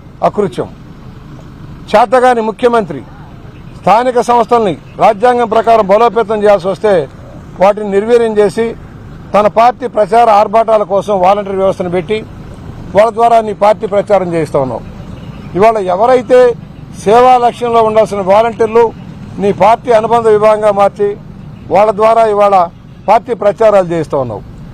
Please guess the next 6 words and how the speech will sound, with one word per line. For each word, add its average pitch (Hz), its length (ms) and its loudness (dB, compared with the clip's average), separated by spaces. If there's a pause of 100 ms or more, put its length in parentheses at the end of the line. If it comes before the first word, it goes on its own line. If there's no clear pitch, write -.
(140)
నీ 208 140 2
మీటింగ్లకు 254 520 2
జనం 226 300 2
రాకపోతే 226 680 2 (460)
వాలంటీర్లు 240 580 0
పెట్టి 214 460 0